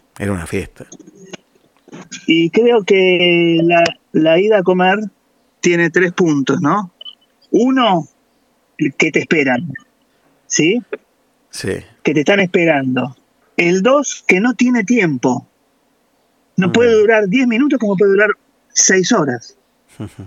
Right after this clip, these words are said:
Speaker 1: Tal cual.
Speaker 2: La, la comida, con la sobremesa y el diálogo. Y el tercer punto es que es el lugar donde más uniones, desuniones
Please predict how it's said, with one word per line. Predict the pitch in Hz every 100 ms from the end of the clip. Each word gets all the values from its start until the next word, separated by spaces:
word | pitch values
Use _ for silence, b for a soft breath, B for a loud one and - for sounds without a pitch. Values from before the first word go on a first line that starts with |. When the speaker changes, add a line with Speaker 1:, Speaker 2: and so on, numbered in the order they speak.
| _ _ _ - -
Speaker 1:
Tal | 95 90
cual. | - -
Speaker 2:
La, | 156 143
la | 156 151
comida, | 151 147 139 131
con | 139
la | 139
sobremesa | 147 147 143 165 165 156 151 - 143 139 165 147 - _ _ _ -
y | 151
el | 151
diálogo. | 165 170 160 151 143 139 135 135 143 _ _ _ _ _
Y | 180
el | 190
tercer | 185 208 277 277
punto | 262 247 208 180 196 202 226 - _ _ _ _ _ -
es | 190 196
que | - 190 202
es | 214 214
el | 202
lugar | 196 196 220 220
donde | 196 185 185 180 185 185 _ _ _ _ _ _ _ _ _ _
más | 170 220 269 - - - _
uniones, | 185 196 233 269 254 247 220 - - _ _ _ _ _ _ _ _ -
desuniones | 156 175 - 170 214 233 220 214 190 -